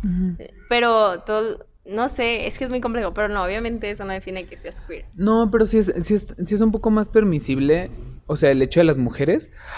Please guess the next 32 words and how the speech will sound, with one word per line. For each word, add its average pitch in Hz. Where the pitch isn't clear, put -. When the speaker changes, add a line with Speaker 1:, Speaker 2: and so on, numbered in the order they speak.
Speaker 1:
porque 190
justo 214
te 233
digo, 214
o 170
sea, 151
las 147
Speaker 2:
O 151
sea, -
Speaker 1:
mujeres 180
Speaker 2:
más 254
Speaker 1:
como 269
que 262
Speaker 2:
normalizado, 185
pues. -
Speaker 1:
Ajá, 208
porque 214
las 202
mujeres, 196
por 196
ejemplo, 123
si -
van 180
dos 190
niñas 185
agarradas 143
de 156
la 139
mano 127
en 143
la 131
calle, 147